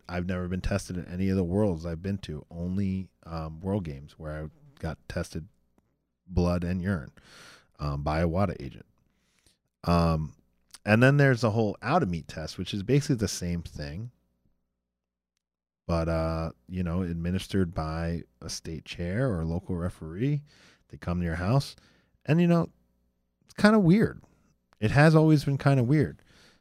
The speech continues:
So, you know, unless you've been around for a long time, you might not realize that U S A P L is the only country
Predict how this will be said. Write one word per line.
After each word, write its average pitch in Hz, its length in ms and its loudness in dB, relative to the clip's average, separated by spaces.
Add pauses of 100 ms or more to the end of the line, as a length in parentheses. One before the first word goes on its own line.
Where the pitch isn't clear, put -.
So, 123 380 6 (320)
you 117 160 8
know, 110 240 8 (380)
unless 113 460 4
you've 123 200 4
been 120 160 8
around 117 540 6
for - 120 -2
a 110 60 4
long 107 140 6
time, 139 260 4
you 98 100 6
might 110 220 6
not 117 220 4
realize 113 360 4
that 95 160 -2
U 92 140 6
S 104 120 4
A 117 80 4
P - 160 0
L 98 120 4
is 101 80 0
the 101 100 -4
only 87 300 -2
country 82 560 -8